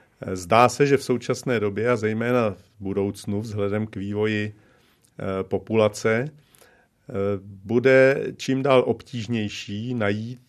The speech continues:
eh, kvalitní uchazeče o studium, eh, v Praze a ve středočeském regionu. Tito uchazeči tvoří, eh, přes polovinu uchazečů o studium u nás a mezi nimi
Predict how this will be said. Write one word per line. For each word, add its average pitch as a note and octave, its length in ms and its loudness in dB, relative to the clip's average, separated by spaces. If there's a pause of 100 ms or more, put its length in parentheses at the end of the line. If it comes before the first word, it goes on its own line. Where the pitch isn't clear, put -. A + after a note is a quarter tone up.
eh, G#2+ 220 -2
kvalitní A2+ 560 -2
uchazeče A#2+ 560 -4
o - 100 -4
studium, A#2+ 760 -2
eh, A2 240 -2
v - 140 -20
Praze G#2+ 520 2
a B2 60 4
ve A2+ 100 2
středočeském G#2+ 800 -6
regionu. G2 540 -2 (720)
Tito A#2 240 2
uchazeči B2+ 680 2
tvoří, A#2 680 -4
eh, - 40 -12 (1300)
přes - 200 -2
polovinu A2+ 680 2 (640)
uchazečů A2 560 -2
o - 60 -6
studium A2 460 -4
u G2+ 80 -8
nás F#2+ 560 -8 (400)
a G2+ 420 2
mezi A#2 440 2
nimi B2+ 580 2